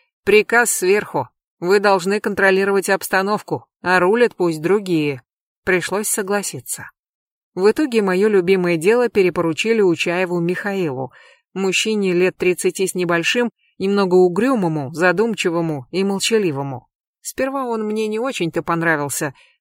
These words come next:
так как я всегда настороженно отношусь к молчунам. Уж я, как никто другой, знала, что бояться надо не весельчаков и балагуров, а тихонь, про которых никогда не знаешь, что у них на уме. Что касается транспорта,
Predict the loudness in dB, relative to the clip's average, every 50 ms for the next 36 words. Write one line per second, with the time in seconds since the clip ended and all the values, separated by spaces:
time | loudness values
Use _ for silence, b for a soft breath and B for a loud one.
0 | b _ -4 -2 -2 -2 -2 -2 -2 -2 -2 -2 -2 -2 -2 -2 -4 -2 -2 -2
1 | -2 -2 -2 -4 -4 -2 -2 0 0 0 0 -2 -2 -2 -2 -2 -4 -4 -4 -4
2 | -4 -4 -4 -2 -2 -4 -6 -6 -6 -6 -4 -4 -6 -6 -8 -8 -6 -4 -4 -4
3 | -6 -10 -16 _ _ _ _ _ _ _ _ -6 -4 -4 -2 -2 0 0 0 0
4 | -2 -2 -4 -4 -2 -2 -4 -4 0 0 0 2 2 2 2 2 4 4 4 4
5 | 2 2 0 0 0 0 0 -2 -2 -2 0 0 2 2 2 2 2 0 -2 -2
6 | -4 -4 -2 -2 -2 -2 -2 -2 0 0 -2 -2 -2 -2 -2 -4 -2 -2 -2 -2
7 | 0 -2 -2 -2 -2 0 2 2 2 2 2 0 0 0 0 -2 -6 -10 -14 -18
8 | -12 -10 -8 -6 -6 -6 -6 -4 -2 -2 0 0 -2 -4 -6 _ _ _ _ _
9 | _ _ -2 -2 0 0 0 0 0 0 0 -2 -2 -4 -2 -2 -2 -2 0 0
10 | -2 -2 -2 -4 -4 -4 -4 -2 -2 -2 -4 -6 -8 -10 -4 0 2 2 2 2
11 | -2 -4 -4 -4 -4 -4 -2 -2 -2 -2 -4 -4 -6 -10 -16 _ _ _ _ _
12 | _ _ _ _ _ _ -10 -4 0 0 0 2 2 0 2 2 2 2 2 0
13 | -2 -2 -2 -2 -2 -2 -2 -2 -4 -4 -4 -2 0 0 0 0